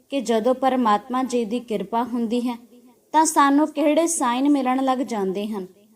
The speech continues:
ਜਾਂ ਕਿਹੜੇ ਸੰਕੇਤ ਮਿਲਣੇ ਸ਼ੁਰੂ ਹੋ ਜਾਂਦੇ ਹਨ, ਜਿਸ ਦੇ ਨਾਲ ਸਾਨੂੰ ਪਤਾ ਲੱਗ ਜਾਵੇਗਾ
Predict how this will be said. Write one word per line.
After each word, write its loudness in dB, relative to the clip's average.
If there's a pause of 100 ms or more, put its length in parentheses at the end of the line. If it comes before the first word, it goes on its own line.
(160)
ਜਾਂ -2
ਕਿਹੜੇ 2
ਸੰਕੇਤ -4
ਮਿਲਣੇ 0
ਸ਼ੁਰੂ -2
ਹੋ 0
ਜਾਂਦੇ -2
ਹਨ, 0
ਜਿਸ -6
ਦੇ -2
ਨਾਲ -2
ਸਾਨੂੰ -6
ਪਤਾ -2
ਲੱਗ 0
ਜਾਵੇਗਾ -4